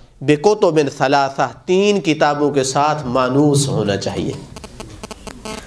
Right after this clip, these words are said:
मानूस होने का माना आप जानते हैं कि जिसके बग़ैर इंसान को वहशत महसूस हो,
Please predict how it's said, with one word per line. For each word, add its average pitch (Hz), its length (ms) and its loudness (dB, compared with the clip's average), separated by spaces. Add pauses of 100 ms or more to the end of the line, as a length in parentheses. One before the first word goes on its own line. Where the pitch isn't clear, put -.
मानूस 156 360 4
होने 165 180 4
का 135 100 2
माना 156 260 2
आप 147 120 0
जानते 147 340 0
हैं 104 240 -6 (960)
कि 127 100 6
जिसके 160 340 4
बग़ैर 151 360 4
इंसान 151 420 2
को 160 100 2
वहशत 147 400 0
महसूस 98 460 -2
हो, 113 100 -2